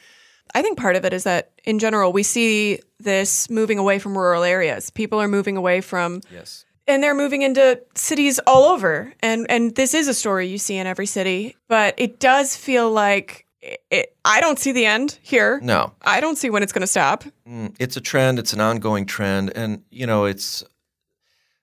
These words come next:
Speaker 2: the urbanization of the world, really, uh, has, there are many, many, many factors. It would be impossible, really, to delve into that particular issue.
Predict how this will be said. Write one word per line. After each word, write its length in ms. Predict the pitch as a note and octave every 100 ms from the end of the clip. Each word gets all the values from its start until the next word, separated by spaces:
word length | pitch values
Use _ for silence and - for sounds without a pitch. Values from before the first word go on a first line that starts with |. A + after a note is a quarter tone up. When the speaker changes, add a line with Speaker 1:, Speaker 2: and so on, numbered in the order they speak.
| _
Speaker 2:
the 80 | G#2
urbanization 840 | B2+ C#3 B2 G#2 A#2 A2 - G2+
of 280 | G2 F2 -
the 80 | F2+
world, 500 | G#2 G2+ - G#2+ -
really, 400 | F#2+ E2 E2+ E2 _
uh, 240 | F#2 G#2 -
has, 380 | G2 A2 G#2 G2 G#2+ -
there 160 | A2
are 40 | G#2
many, 380 | G#2+ A#2 A2+ G#2+
many, 260 | G2+ F#2+
many 460 | F#2 F#2+ G#2+ G#2 F2
factors. 600 | - D2 D#2 - C#2+ F2
It 80 | E2
would 120 | F2+
be 260 | F2+ E2+ E2+
impossible, 680 | G#2 F#2 G2 F2+ - F2+ E2+
really, 220 | F2 F2
to 100 | F2
delve 260 | - F#2+ F#2
into 160 | F2+
that 180 | E2+ E2
particular 440 | _ - _ D#2+ D#2+
issue. 320 | E2 E2 E2